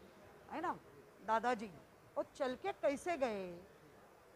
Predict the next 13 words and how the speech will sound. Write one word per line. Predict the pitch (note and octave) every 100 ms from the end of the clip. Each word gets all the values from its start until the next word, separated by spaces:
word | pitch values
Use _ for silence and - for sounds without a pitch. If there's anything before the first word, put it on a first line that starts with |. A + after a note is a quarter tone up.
| - - - -
इतना | B3+ - C#4 E4+
पूरा | E4+ C#4+ C#4+ D#4+ E4
उसमें | C#4 A#3+ B3+ D4
किसी | - C#4+ C#4+
ने | C#4+ D4+ C#4
नहीं | C4
कैसे | A#3+ A#3+ B3+
देखा, | G#3+ G3+ F#3+ F3+ F3 A3+
ये | C#4+
सब | - D4+ D4+
उसकी | C#4 - C#4
तहकीकात | - A#3 - B3 C4+
होगी | B3 A#3+ E4